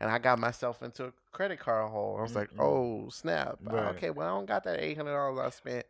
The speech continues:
Speaker 2: Right.
Speaker 1: to pay it back, so what I'm supposed to do?" And then you're paying interest on some money that's just, like, insane. So you end up actually paying, like, way more than what you thought you was paying.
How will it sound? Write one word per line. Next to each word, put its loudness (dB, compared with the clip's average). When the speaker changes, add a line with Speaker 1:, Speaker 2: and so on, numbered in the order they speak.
Speaker 2:
Right. -4
Speaker 1:
to -6
pay 6
it 0
back, 8
so 0
what 2
I'm 2
supposed -6
to -12
do?" -6
And -4
then -2
you're -4
paying -2
interest -10
on -2
some -10
money -8
that's -10
just, -18
like, -4
insane. -2
So -6
you -6
end -4
up -4
actually -10
paying, -6
like, -4
way 2
more 4
than -2
what -8
you -16
thought -2
you -10
was -14
paying. -8